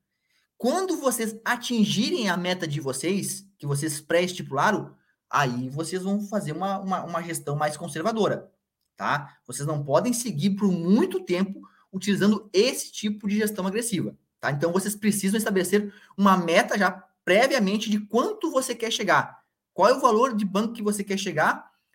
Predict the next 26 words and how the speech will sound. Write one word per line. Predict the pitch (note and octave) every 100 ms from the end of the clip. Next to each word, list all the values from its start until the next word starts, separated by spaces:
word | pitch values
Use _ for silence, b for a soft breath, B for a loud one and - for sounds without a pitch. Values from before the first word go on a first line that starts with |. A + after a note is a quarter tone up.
| _
pra | G3
aí | F#3+ -
começar | G4 D#4+ B3+
a |
fazer | B3+ A3
apostas, | A3 G3+ F3+ G3+ B3 C4
digamos, | G#3 A3+ B3+ -
ditas, | D#3 G3+ A#3+ A#3+ - b b _
é, | - F#3+ G3 G3 G3 G3
normal, | G3 A#3+ A3 G3+ E3
né? | D3 D3
Os | C#3+
parâmetros | D#3+ F3+ G3
normais, | A3 G#3 D3
que | - C#3
é |
uma | D3
gestão | C#3+ D3+ D3
conservadora, | D3 F#3+ A3+ D#3 D#3+ F#3+ G#3 G#3 F#3+
e | F3
aí | D#3+ D#3+
vocês | F#3 F#3+ E3+
indo | F3+ F#3
com | A#3+
calma, | G#3 E3 C3 - _ _ _ _
certo? | - C3 D3+ A#3+ A#3